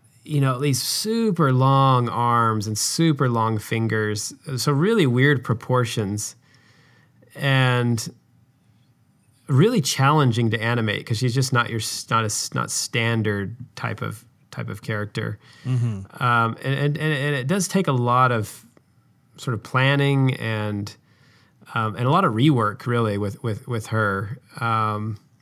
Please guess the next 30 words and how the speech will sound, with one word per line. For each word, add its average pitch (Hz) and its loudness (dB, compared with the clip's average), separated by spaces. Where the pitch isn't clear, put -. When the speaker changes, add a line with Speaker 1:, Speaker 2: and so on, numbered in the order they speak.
Speaker 1:
but 160 2
one 185 2
thing 240 2
I'll 175 6
do 131 6
is 123 0
I 139 2
will 131 4
think 202 0
about, 127 2
the 139 0
nice 180 2
thing 185 4
about 131 2
working 120 0
with, 107 -2
on 113 -2
Tim's 113 -2
games 104 -2
is 117 -6
he 170 2
really 196 4
has 190 4
backstories 185 0
to, 170 0
to 165 -2
most 170 0
of 185 -2
his 165 -4
characters. 170 -4